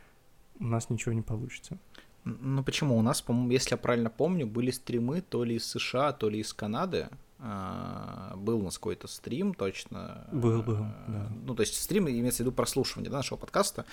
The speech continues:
Speaker 2: на одном из, э, на одной из платформ. А, поэтому, возможно, как раз вот, э, у этого человека и точ-, точно так же, как у меня, да, довольно много шансов, э, что Петр Налич где-то у него за спиной.
Speaker 1: Мгм.
Speaker 2: Другое дело, что в Севкабельпорте нету кораблей.
Speaker 1: Ну,
Speaker 2: Вот.
Speaker 1: это же порт.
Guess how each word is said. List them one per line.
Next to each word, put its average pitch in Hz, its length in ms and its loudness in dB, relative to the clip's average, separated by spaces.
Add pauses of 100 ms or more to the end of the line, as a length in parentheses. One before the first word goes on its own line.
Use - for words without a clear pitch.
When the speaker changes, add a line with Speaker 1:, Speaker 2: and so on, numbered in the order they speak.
(240)
Speaker 2:
на - 80 -2
одном 110 280 4
из, 104 220 -2
э, 98 380 0
на 104 80 -2
одной 107 140 0
из - 80 -4
платформ. 104 580 -2
А, 95 300 -6
поэтому, 127 340 2
возможно, 117 380 2
как - 60 -8
раз 117 160 -2
вот, 113 200 -8
э, 107 40 -6
у 101 540 -8
этого 113 180 -4
человека 113 260 -4
и 110 180 -6 (300)
точ-, 117 180 -2
точно 131 260 0
так 123 60 2
же, 120 80 -2
как - 120 -6
у - 20 0
меня, 107 160 2
да, 104 100 -2
довольно 104 220 -2
много 104 200 -4
шансов, 120 360 -6 (600)
э, 135 40 -10 (300)
что - 220 -12
Петр - 240 -12
Налич 107 260 -2
где-то 101 180 -6
у 101 40 -6
него 95 100 -6
за 95 60 -8
спиной. 95 320 -8 (440)
Speaker 1:
Мгм. 104 420 0 (300)
Speaker 2:
Другое 127 180 4
дело, 175 140 8
что - 100 -6
в - 80 -6
Севкабельпорте 143 680 0
нету 123 340 0
кораблей. 131 560 2 (1200)
Speaker 1:
Ну, 110 160 0
Speaker 2:
Вот. 120 140 4
Speaker 1:
это 120 100 -4
же 113 100 -4
порт. 127 280 -4